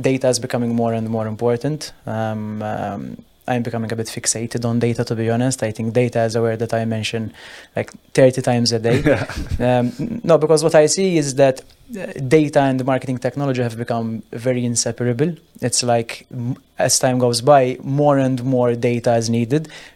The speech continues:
Speaker 1: Quality needs to be better and better. Uh, it informs everything that happens within the marketing technology landscape. And I really believe that businesses who ha-, who track and maintain the best levels of data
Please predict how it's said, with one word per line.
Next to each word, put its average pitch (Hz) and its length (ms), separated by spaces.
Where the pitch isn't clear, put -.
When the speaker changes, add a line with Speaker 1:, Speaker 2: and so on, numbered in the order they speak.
Speaker 1:
Quality 131 520
needs 123 260
to 127 80
be 120 160
better 113 260
and 107 220
better. 127 360
Uh, 113 300
it - 140
informs 123 480
everything 117 400
that 110 120
happens 113 540
within 139 340
the 127 100
marketing 110 400
technology 107 420
landscape. 113 360
And 123 160
I 131 120
really 139 300
believe 117 340
that 117 160
businesses 120 460
who 117 340
ha-, 123 320
who 135 100
track 139 340
and 123 120
maintain 123 420
the 131 60
best 120 200
levels 117 300
of 110 160
data 120 360